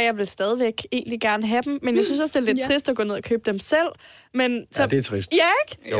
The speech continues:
Speaker 1: Jeg ved ikke, hvorfor. Men det er sådan, jeg kunne, jeg kunne bare købe den selv, hvis jeg ville have den skide julekalender, så kunne
Speaker 2: Men
Speaker 1: jeg
Speaker 2: der er
Speaker 1: bare
Speaker 2: jo også en forventning om, at der er noget med, at det giver formen af
Speaker 1: Lige
Speaker 2: en,
Speaker 1: præcis.
Speaker 2: som har,
Speaker 1: Og det
Speaker 2: har
Speaker 1: tror
Speaker 2: tænkt.
Speaker 1: jeg netop. Og det
Speaker 2: Ja.
Speaker 1: tror jeg netop. Og så mine forældre så har været så søde,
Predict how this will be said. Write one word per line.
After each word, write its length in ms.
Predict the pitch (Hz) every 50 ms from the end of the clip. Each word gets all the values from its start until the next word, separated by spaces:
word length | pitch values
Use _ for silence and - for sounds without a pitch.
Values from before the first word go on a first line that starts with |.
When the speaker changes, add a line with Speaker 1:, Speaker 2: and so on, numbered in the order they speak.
| - 311
Speaker 1:
Jeg 80 | 294
ved 80 | 339 381
ikke, 80 | 403 392
hvorfor. 600 | 370 349 - - 370 392 415 - _ _ - 277
Men 100 | 302 277
det 40 | 285
er 40 | 277
sådan, 220 | 320 320 311 277 233
jeg 160 | 254 254 247
kunne, 220 | 269 254 220 190 233
jeg 100 | 233 -
kunne 140 | - 220
bare 140 | - 190 214
købe 260 | - - 302 - -
den 100 | 269 254
selv, 220 | - - 285 294 269
hvis 140 | 262 254 247
jeg 80 | 240
ville 80 | 233 233 247 262
have 120 | 277 277
den 320 | 269 254 - - 233 - 240
skide 320 | - - 277 277 294 302 269
julekalender, 540 | 269 269 294 320 - 311 294 277 - 254 254
så 100 | 247 254
kunne 60 | 262
Speaker 2:
Men 60 | 254
Speaker 1:
jeg 60 | 240 226
Speaker 2:
der 60 | 247
er 40 | 254
Speaker 1:
bare 80 | 254
Speaker 2:
jo 20 | 254
også 140 | 247 269
en 60 | 269 240
forventning 440 | 247 233 240 208 - 214 220 208
om, 180 | 196 - - - _ _ -
at 160 | 220 208 -
der 60 | 208
er 60 | 202
noget 240 | 202 196 202 196 208
med, 280 | 214 196 190 196 202 202 - -
at 100 | 214 196 190 - -
det 200 | 214 202 - -
giver 240 | - 226 226 233
formen 440 | 240 - - 202 - - 190 196 -
af 200 | - - - 247
Speaker 1:
Lige 160 | 254 277 285
Speaker 2:
en, 100 | 294 294
Speaker 1:
præcis. 200 | 294 294 285 -
Speaker 2:
som 220 | - 311 294 190 185 185
har, 200 | 196 190 - - - _ - 254
Speaker 1:
Og 100 | 262 247
det 80 | 285
Speaker 2:
har 60 | 285
Speaker 1:
tror 120 | - - 294
Speaker 2:
tænkt. 120 | 269 254
Speaker 1:
jeg 80 | 269 254
netop. 300 | 247 240 240 247 262 254 _ _ -
Og 60 | 247
det 40 | 240
Speaker 2:
Ja. 40 | 254
Speaker 1:
tror 120 | - - 247
jeg 80 | - 247
netop. 320 | 247 247 240 254 247 -
Og 100 | 254 247
så 180 | 262 277 269 -
mine 300 | - 262 254 240 233 214
forældre 320 | - - 254 247 233 240 226
så 80 | -
har 60 | 226 214
været 180 | 214 208 208
så 80 | - 226
søde, 560 | - - - 262 262 269 277 294 302 320